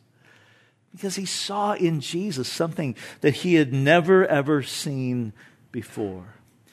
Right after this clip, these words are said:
Jesus didn't revile. He didn't fight back. He didn't threaten. He didn't seek to get even.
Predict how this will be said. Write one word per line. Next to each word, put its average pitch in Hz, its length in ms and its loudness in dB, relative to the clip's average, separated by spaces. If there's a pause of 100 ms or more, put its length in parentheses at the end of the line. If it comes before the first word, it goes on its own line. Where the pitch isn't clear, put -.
(260)
Jesus 233 560 6
didn't 202 400 6
revile. 226 840 10 (140)
He 214 140 6
didn't 185 240 10
fight 139 400 6
back. 269 480 10 (140)
He 214 100 6
didn't 156 340 8
threaten. 262 600 8 (120)
He 240 120 6
didn't 196 240 8
seek 190 420 0
to 170 80 6
get 147 400 4
even. 277 720 6